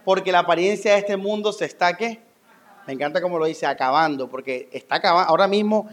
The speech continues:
este tablet se está deteriorando. Esta Biblia se está deteriorando ahora mismo. Adivina qué se está deteriorando ahora mismo que está sentado ahí. Tu cuerpo. Mañana va a ser menos que hoy. El mundo va a ser mañana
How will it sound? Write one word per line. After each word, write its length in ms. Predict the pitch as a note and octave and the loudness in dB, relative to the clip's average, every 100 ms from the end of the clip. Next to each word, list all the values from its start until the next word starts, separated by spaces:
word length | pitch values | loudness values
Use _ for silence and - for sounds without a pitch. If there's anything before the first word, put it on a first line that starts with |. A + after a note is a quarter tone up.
| - _ | -20 _
este 380 | D#3+ E3 - F#3+ | -4 -4 -6 2
tablet 420 | F3+ F#3 G#3 G#3+ | 4 4 2 -2
se 100 | D#3 | -6
está 180 | - D#3 | -2 0
deteriorando. 640 | D3+ C3+ C3+ F#3 D3 A2 _ _ _ _ _ _ | 0 -2 0 0 -2 -12 _ _ _ _ _ _
Esta 380 | D#3 D#3 F3+ D#3+ | -8 0 2 2
Biblia 420 | A3 A#3 E3 D#3 | 0 -2 0 0
se 80 | D#3 | -2
está 200 | - D3+ | -2 -2
deteriorando 420 | C#3+ C3 C3+ C3+ | -2 -2 -2 -2
ahora 100 | B2+ | -4
mismo. 380 | F3 F#3 C3 - - - _ _ - | -4 -6 -10 -12 -14 -14 _ _ -2
Adivina 460 | D3 D3 D#3+ G3+ | -2 0 -2 -2
qué 140 | F#3+ F#3+ | -2 -4
se 40 | |
está 200 | F#3+ G3 | 0 0
deteriorando 520 | G3 F#3+ D#3 D3 E3+ | 0 0 0 2 2
ahora 140 | E3+ E3 | 0 -2
mismo 160 | F3 | -4
que 60 | D#3 | -8
está 100 | D3+ | -10
sentado 340 | D#3 D#3 D#3 | -10 -4 -2
ahí. 180 | D#3 E3+ - _ _ _ _ | -2 -6 -16 _ _ _ _
Tu 180 | - C#3 | -10 -8
cuerpo. 520 | - E3+ F3 - A#2+ - _ _ _ _ _ _ _ | 0 2 2 -2 -12 -14 _ _ _ _ _ _ _
Mañana 320 | B2+ C3 D#3 | -6 0 2
va 80 | D#3+ | 2
a 60 | |
ser 260 | D#3 F3 D#3+ | 2 -2 -2
menos 380 | D#3 F3 F#3 D3+ | -4 -4 -4 -6
que 120 | C#3+ | -6
hoy. 220 | C3 B2+ B2+ _ _ _ _ _ _ _ _ _ _ _ | -6 -6 -14 _ _ _ _ _ _ _ _ _ _ _
El 160 | D3 D3 | -4 -2
mundo 680 | D#3+ A3 A3+ F#3 C3 A2 - _ _ _ _ _ _ _ _ C3+ | 0 0 0 0 -4 -4 -14 _ _ _ _ _ _ _ _ 0
va 60 | |
a 60 | D3 | 0
ser 180 | - E3+ | 0 -2
mañana 680 | E3+ D#3 D#3+ E3 F3 E3 - | -2 -2 -2 -2 -2 -4 -14